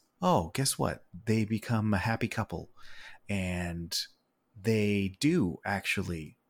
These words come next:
preserve it. And maybe some other thing happens. And now the adventurers need a favor from someone really powerful. Well, they know these two really powerful people who got together and owe their relationship to the party. And so they're like, "Okay, old friends."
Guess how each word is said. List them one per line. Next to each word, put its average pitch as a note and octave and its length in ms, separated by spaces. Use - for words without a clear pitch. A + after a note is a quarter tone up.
preserve F2+ 440
it. C2+ 140
And G2+ 120
maybe B2 200
some C3 300
other B2 260
thing B2+ 240
happens. A2+ 640
And G#2+ 100
now A#2 140
the B2+ 160
adventurers A#2 680
need G#2 140
a F2 40
favor A#2+ 560
from G#2 220
someone F#2+ 360
really F#2 260
powerful. F#2 580
Well, G2+ 100
they G#2 140
know A2+ 160
these G#2 240
two B2 240
really F#2+ 380
powerful A#2 680
people A2 500
who G#2 80
got G2 200
together B2 560
and G#2 240
owe A#2 140
their A2 180
relationship G2+ 800
to - 80
the G2+ 100
party. - 500
And G2+ 120
so G#2 120
they're G#2 140
like, G2 440
"Okay, D3 380
old G#2+ 240
friends." D3 420